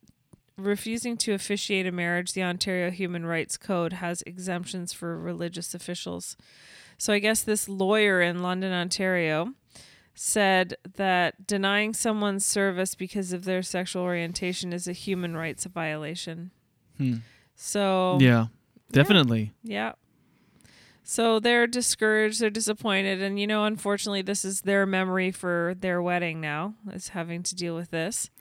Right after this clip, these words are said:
Speaker 1: She said, "I don't want anyone else to face such blatant rejection in their face." I think that can be very upsetting and for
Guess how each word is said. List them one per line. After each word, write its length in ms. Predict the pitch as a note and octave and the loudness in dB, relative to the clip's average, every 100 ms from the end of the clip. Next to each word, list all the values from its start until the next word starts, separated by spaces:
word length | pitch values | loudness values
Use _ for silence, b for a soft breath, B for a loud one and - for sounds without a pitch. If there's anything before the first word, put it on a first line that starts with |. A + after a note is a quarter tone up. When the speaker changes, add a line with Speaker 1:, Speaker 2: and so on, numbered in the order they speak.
| b b b b b b | b b b b b b
Speaker 1:
She 220 | - - | -4 -2
said, 380 | A#3+ A#3+ A3+ G#3+ | 2 4 6 6
"I 140 | G#3 G#3 | 4 4
don't 120 | A3 | 4
want 120 | G#3+ | 4
anyone 280 | G#3 G#3 G3+ | 2 2 0
else 200 | G3 - | 0 -2
to 80 | G3+ | -4
face 580 | - G3 F#3 F#3+ - - - | -2 2 2 2 0 -2 -6
such 400 | - - F#3 - | -4 -2 -2 -4
blatant 320 | F#3+ F#3 F#3 | 0 0 0
rejection 540 | F#3+ F#3+ F#3+ - G3 F#3+ | -4 -2 -2 -2 -6 -4
in 140 | F#3 | -2
their 100 | F#3 | -4
face." 560 | F3+ F#3+ G3 G3+ - - _ _ _ _ _ _ _ _ _ _ - | -2 -4 -2 -4 -6 -14 _ _ _ _ _ _ _ _ _ _ -6
I 120 | A3 | -6
think 320 | - A#3 A3+ | 0 0 2
that 440 | - G#3+ G3+ - - | 4 4 4 -2 -8
can 200 | - G#3+ | -4 -2
be 120 | G#3 | -2
very 220 | F#3+ G3+ | 0 2
upsetting 440 | F#3+ - G#3 F#3+ F#3+ | 0 0 0 0 -2
and 120 | F#3 | -4
for 440 | - G3 F#3 F3+ | -6 -4 -2 -2